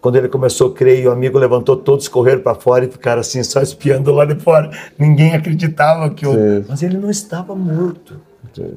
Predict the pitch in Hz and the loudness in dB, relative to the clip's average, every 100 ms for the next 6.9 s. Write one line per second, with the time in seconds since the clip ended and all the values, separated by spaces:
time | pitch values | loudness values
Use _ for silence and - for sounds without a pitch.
0 | - 117 123 - 127 123 123 120 143 160 | -10 -4 -4 -2 -2 0 -2 -4 -2 0
1 | 147 - 139 143 143 - - 143 147 143 | -2 -4 -2 -2 -4 -8 -4 -2 0 0
2 | 127 120 110 117 131 135 147 139 131 135 | -2 -2 -2 -2 -4 -2 -2 -2 2 2
3 | 143 143 143 143 - _ _ _ _ - | 2 0 -6 -8 -10 _ _ _ _ -10
4 | - - 123 120 127 127 104 123 120 127 | -6 -4 -2 0 0 0 0 0 0 -2
5 | 120 104 110 110 - _ - - _ - | -2 -2 -6 -6 -10 _ -20 -20 _ -2
6 | 104 - 107 107 - 101 95 - - | -2 -2 -8 -8 -6 -8 -8 -12 -16